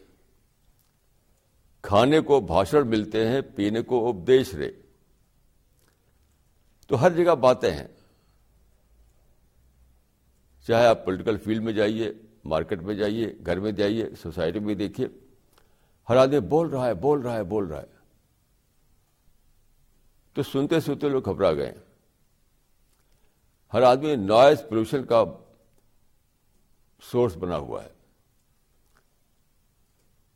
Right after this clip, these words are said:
تو میں سمجھتا ہوں کہ بہت ہی ضروری ہے کہ ہم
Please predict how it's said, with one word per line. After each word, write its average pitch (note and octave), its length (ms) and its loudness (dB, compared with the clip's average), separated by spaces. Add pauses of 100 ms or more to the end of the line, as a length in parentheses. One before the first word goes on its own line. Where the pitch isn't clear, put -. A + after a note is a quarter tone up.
(360)
تو G#2+ 80 -10
میں D3+ 120 2
سمجھتا E3+ 340 0
ہوں E3+ 200 2
کہ E3 280 2 (1500)
بہت E3+ 280 -2
ہی D#3 80 2
ضروری C3 400 2
ہے D3 100 -2
کہ C3+ 100 -6
ہم A#2+ 220 -4